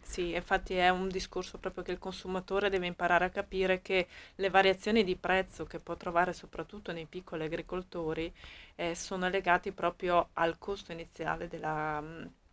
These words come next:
materia prima, oltre che da, alle lavorazioni, però molto spesso questo significa anche avere, mm, migliore qualità.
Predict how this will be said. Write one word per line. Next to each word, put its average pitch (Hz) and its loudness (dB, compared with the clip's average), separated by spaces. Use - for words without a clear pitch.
materia 180 -2
prima, 185 2
oltre 180 2
che 170 -6
da, 160 2
alle 170 -2
lavorazioni, 165 -4
però 175 0
molto 175 0
spesso - -4
questo - -8
significa 165 -10
anche 160 -10
avere, 160 -4
mm, 147 -8
migliore 165 0
qualità. 156 0